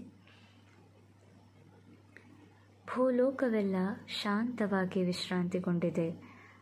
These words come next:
ಅವರು ಉತ್ಸಾಹ ಧ್ವನಿಯನ್ನು ಎತ್ತುತ್ತಾರೆ. ಹಳೆ ಒಡಂಬಡಿಕೆಗಳಲ್ಲಿ ಯೆಶಾಯನ ಪ್ರವಾದನಾ ಗ್ರಂಥ ಹದಿನಾಲ್ಕನೇ ಅಧ್ಯಾಯ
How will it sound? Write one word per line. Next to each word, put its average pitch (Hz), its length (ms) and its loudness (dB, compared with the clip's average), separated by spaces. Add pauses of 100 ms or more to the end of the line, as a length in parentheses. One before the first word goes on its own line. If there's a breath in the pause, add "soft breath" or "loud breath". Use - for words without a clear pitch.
(120)
ಅವರು 190 580 0
ಉತ್ಸಾಹ 202 680 0
ಧ್ವನಿಯನ್ನು 190 500 2
ಎತ್ತುತ್ತಾರೆ. 170 760 -2 (2000 loud breath)
ಹಳೆ 185 200 2
ಒಡಂಬಡಿಕೆಗಳಲ್ಲಿ 170 1080 0 (280 loud breath)
ಯೆಶಾಯನ 233 640 4
ಪ್ರವಾದನಾ 175 680 0
ಗ್ರಂಥ 170 440 -2 (480 loud breath)
ಹದಿನಾಲ್ಕನೇ 180 840 0
ಅಧ್ಯಾಯ 208 640 0